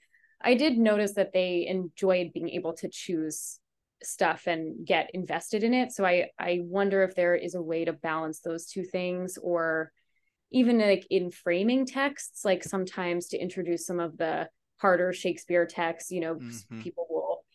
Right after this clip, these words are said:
Speaker 1: pair it with, like, you know, Hamlet and the Lion King, or, you know, if there are
Speaker 2: <laughs> Right.
Speaker 1: places within <laughs> those sorts of, <laughs> you know, Claudius is to Scar what, uh,
Speaker 2: Mm.
Speaker 1: you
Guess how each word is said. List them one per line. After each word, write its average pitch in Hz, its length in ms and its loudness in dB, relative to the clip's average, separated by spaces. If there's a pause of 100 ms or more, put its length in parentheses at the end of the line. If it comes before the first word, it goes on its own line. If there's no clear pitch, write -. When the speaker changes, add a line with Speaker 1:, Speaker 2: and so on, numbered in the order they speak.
(160)
Speaker 1:
pair 185 260 2
it 180 120 0
with, 175 280 0
like, 170 260 0
you 233 80 0
know, 180 140 0
Hamlet 185 400 0
and 240 80 4
the 240 60 4
Lion 247 340 4
King, 165 340 2
or, 208 220 2
you 226 180 0
know, 196 160 6
if 190 100 -2
there 196 180 6
are 196 120 6
Speaker 2:
<laughs> - 20 2
Right. - 360 -4 (260)
Speaker 1:
places 302 260 8
within 285 540 6 (240)
<laughs> 403 240 4
those 349 300 4
sorts 294 280 0
of, 294 260 4 (280)
<laughs> 359 100 0 (880)
you 403 60 6
know, 311 320 8
Claudius 311 560 6
is 320 200 -2
to 403 200 2
Scar 277 600 6
what, 262 260 2
uh, 262 320 4
Speaker 2:
Mm. 339 120 2
Speaker 1:
you 330 120 4